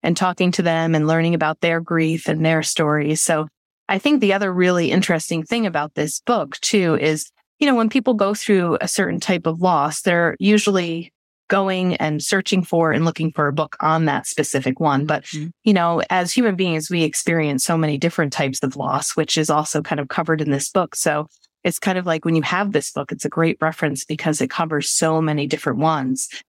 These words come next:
Speaker 1: You know, so you could almost buy this book as an introductory to finding out the type of loss that you want to learn about, or maybe the one that you're experiencing. And then you can go out and find something more specific on that one. But it, it's gonna cover a hu-,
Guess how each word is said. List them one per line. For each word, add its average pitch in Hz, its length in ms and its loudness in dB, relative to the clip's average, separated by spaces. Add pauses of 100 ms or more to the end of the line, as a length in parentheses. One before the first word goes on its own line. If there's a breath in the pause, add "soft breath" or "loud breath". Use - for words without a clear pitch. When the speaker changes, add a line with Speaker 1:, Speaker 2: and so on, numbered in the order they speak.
(120)
Speaker 1:
You 180 100 0
know, 165 80 2
so 196 140 0
you 185 40 -6
could 190 100 0
almost 190 340 -2
buy 190 260 2
this 180 240 -2
book 151 240 -2
as 160 160 -2
an 156 100 2
introductory 156 960 0 (400 loud breath)
to 170 640 2
finding 180 300 0
out 156 160 -2
the 151 80 -2
type 156 300 -2
of 151 200 -2
loss 160 420 2
that 160 120 0
you 170 100 -4
want 151 200 0
to 143 40 -2
learn 185 200 0
about, 175 360 0
or 151 80 -4
maybe 156 260 0
the 151 100 0
one 156 140 2
that 147 120 0
you're 147 160 2
experiencing. 175 880 0 (260)
And 170 140 0
then 170 100 2
you 170 100 0
can 160 140 -2
go 147 120 2
out 139 140 0
and 156 120 -2
find 151 200 -2
something 147 300 -4
more 139 140 -4
specific 143 500 -2
on 135 140 0
that 139 180 -2
one. 139 340 0
But 135 280 0
it, 143 240 -6
it's - 280 -6
gonna 185 220 0
cover 165 320 -4
a - 140 -6
hu-, 151 60 -10